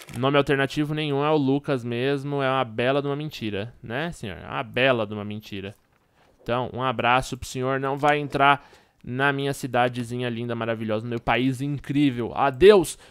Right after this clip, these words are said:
seu trouxa! Entrega isso aqui pra ele também. Não, isso aqui que eu tenho que entregar pra ele. Tchau. Ah, tá bom que eu caí nesse papinho. "Eu mudei de nome! Eu mudei de nome recentemente!" Tá bom.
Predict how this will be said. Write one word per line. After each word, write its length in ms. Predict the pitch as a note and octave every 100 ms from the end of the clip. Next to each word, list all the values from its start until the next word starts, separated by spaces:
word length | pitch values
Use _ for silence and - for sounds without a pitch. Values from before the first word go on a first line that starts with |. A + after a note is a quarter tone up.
| -
seu 340 | - G3+ F#3+
trouxa! 580 | - G#3 G#3+ - D3+ A2+ _ _ _ _ _
Entrega 300 | B2 A#2+ B2
isso 120 | A#2+
aqui 120 | B2+ B2
pra 120 | B2
ele 80 | A2+
também. 220 | A#2+ G#2+
Não, 100 | A#2
isso 140 | -
aqui 100 | B2+
que 80 | A2+
eu 40 |
tenho 120 | A2 A2
que 40 |
entregar 220 | A2+ A2
pra 140 | A2+ F#2+
ele. 140 | A#2+ _
Tchau. 300 | - A#2+ G#2 - _ _ _ _ _ _ _ _ _ _ B2
Ah, 320 | A#2+ B2 B2
tá 160 | B2+ A#2
bom 220 | A2 A2
que 80 | A#2
eu 60 |
caí 200 | A2 A#2
nesse 220 | A2+ A2+ -
papinho. 380 | A#2 - D3
"Eu 180 | D4+ F#4+
mudei 300 | F#4+ F#4+ G4
de 140 | F#4+ F4+
nome! 640 | D#4 F4 F#4 D#4 B3 A3+ - - -
Eu 140 | D4+
mudei 300 | F4+ F4+ F4+
de 120 | E4+ F4
nome 220 | F4+ F4
recentemente!" 1080 | F4 - E4 - F#4 C#4+ D#4 E4 D4 - C#3+
Tá 260 | B2+ B2
bom. 340 | A#2 A#2+ B2